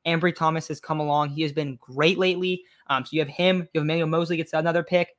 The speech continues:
W-, just what a performance by this team. It was, it was fantastic. Uh, once again, we have seen the forty-niners own the Rams. I mean, that has become very, very clear. Six straight wins. It looked like the, it looked like the Niners were out of the playoffs. It really did. The Saints were up by, like, three scores. Uh,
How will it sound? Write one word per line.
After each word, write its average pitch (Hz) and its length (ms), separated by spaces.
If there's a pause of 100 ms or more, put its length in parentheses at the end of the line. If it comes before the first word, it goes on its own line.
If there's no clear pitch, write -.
(400)
W-, 151 240
just 170 180
what 190 220
a 180 60
performance 143 380
by 131 140
this 131 160
team. 135 200
It 156 40
was, 156 160
it 165 120
was 160 140
fantastic. 147 680 (220)
Uh, 131 220 (100)
once 175 200
again, 170 460
we 156 80
have 156 140
seen 165 260
the 156 60
forty-niners 160 640
own 165 180
the 151 80
Rams. 143 340
I 139 40
mean, 139 180
that 147 180
has 156 120
become 143 320
very, 151 180
very 143 220
clear. 156 300 (200)
Six - 340
straight 185 280
wins. 160 460 (220)
It 147 100
looked 170 180
like 185 160
the, 175 120 (120)
it 147 80
looked 196 180
like 240 120
the 196 60
Niners 165 280
were 151 60
out 143 100
of 131 40
the - 80
playoffs. 117 320
It 160 140
really 160 220
did. 143 220 (260)
The 147 60
Saints 175 260
were 175 80
up 170 80
by, 180 60
like, 156 200
three 165 160
scores. 160 540 (240)
Uh, 123 180